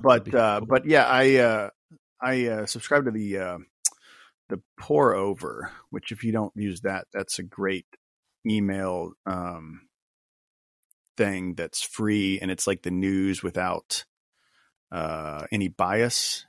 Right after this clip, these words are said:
Speaker 1: but then, like, a little Christian
Speaker 2: Mm.
Speaker 1: perspective. So, um, but yeah, so there's ten different voices on Dwell. Um, some are, like, formal, some are, like, relaxed, some are dramatic, some are, you know, authentic,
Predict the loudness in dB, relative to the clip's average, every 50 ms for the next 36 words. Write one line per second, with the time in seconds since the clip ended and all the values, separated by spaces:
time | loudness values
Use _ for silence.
0 | _ _ -2 -2 0 0 0 0 0 0 -2 -2 -2 -2 -2 -4 -4 -8 -8 -6
1 | -2 0 0 2 0 0 -2 -4 -4 -6 -4 -4 -2 -4 -4 -8 _ -2 -2 -2
2 | -2 -6 -12 -12 -8 -8 -8 -10 -10 -18 _ _ -20 -20 -20 -20 -20 -12 -2 2
3 | 2 4 4 4 4 6 6 6 6 4 4 6 6 6 6 6 6 6 8 6
4 | 6 4 4 6 6 6 6 6 2 -2 -2 -4 -2 -4 -2 -4 -2 -4 2 2
5 | 4 4 4 2 0 -4 -6 -8 _ _ _ _ _ _ _ _ _ _ -4 -2
6 | 0 0 0 0 -2 -4 -4 -6 -8 -14 -18 _ _ _ _ _ _ _ -8 -4
7 | 0 2 2 2 2 2 0 0 -2 -4 -8 -10 -4 2 4 6 6 6 6 6
8 | 4 6 6 6 4 4 2 2 0 0 0 0 -2 -4 -4 -6 -10 -10 -8 -2
9 | 4 6 8 8 8 6 4 -2 -2 0 0 0 -2 -4 -6 -6 -4 -2 0 2
10 | 2 2 0 0 -2 -4 -4 -2 -2 -2 -4 -4 -6 -8 -10 -10 -12 -14 -16 -20
11 | _ _ _ _ _ _ _ _ _ 0 0 2 2 2 -2 -4 -4 -8 -10 -12
12 | -16 -18 _ _ _ _ _ _ _ -6 -6 -4 0 4 4 4 4 2 0 -4
13 | -4